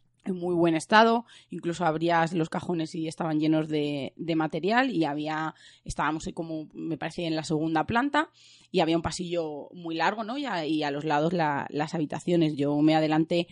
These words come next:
un poco al final del pasillo donde había una escalera a la izquierda con, con nuestro amigo Román, que esa noche nos,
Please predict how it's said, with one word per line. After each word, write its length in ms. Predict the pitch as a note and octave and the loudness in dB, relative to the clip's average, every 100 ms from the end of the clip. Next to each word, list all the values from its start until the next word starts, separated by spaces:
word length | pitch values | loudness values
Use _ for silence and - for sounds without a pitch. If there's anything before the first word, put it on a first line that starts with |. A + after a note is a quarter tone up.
| - - - | -18 -20 -4
un 160 | F#3 F#3+ | -2 2
poco 360 | F3+ F3 F3+ E3+ | 4 6 8 8
al 100 | - | 6
final 280 | F3+ E3 | 2 2
del 160 | E3+ E3 | 2 2
pasillo 400 | E3+ - F3+ E3+ | 2 0 4 4
donde 180 | E3 E3 | 4 4
había 140 | E3 | 4
una 120 | E3 | 4
escalera 600 | E3 - E3 E3 D#3+ D#3 D#3+ - - - - | 2 -2 -2 0 2 2 0 -2 -18 -20 -8
a 120 | F#3 F#3 | 0 2
la 60 | |
izquierda 360 | E3+ - E3+ E3 | 2 2 4 4
con, 520 | F3 E3+ D#3+ D#3+ D3 | 2 2 2 0 0
con 140 | F#3+ | 0
nuestro 260 | E3+ E3+ F3+ | 0 2 4
amigo 260 | E3 D#3+ D#3 | 4 4 2
Román, 280 | E3+ B3+ | 2 2
que 80 | B3 | 2
esa 120 | E3+ | 0
noche 260 | F3 D#3+ F3 | 2 2 4
nos, 480 | E3 D#3+ D#3 D#3 | 4 6 4 2